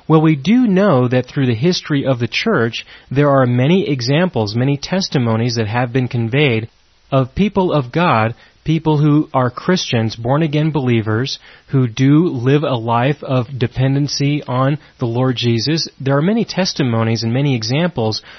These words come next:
where many phenomenal works have been performed, many things have been done, many of which are similar to what the Lord Jesus had done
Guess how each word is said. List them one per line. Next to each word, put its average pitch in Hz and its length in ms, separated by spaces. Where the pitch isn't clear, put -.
where 131 180
many 135 340
phenomenal 135 640
works 120 380
have 120 380
been 123 260
performed, 123 760
many 131 300
things 135 380
have 127 280
been 123 280
done, 120 420
many 127 280
of 117 100
which 139 220
are 123 100
similar 139 480
to 127 120
what 120 180
the 117 100
Lord 117 260
Jesus 143 420
had 120 240
done 117 320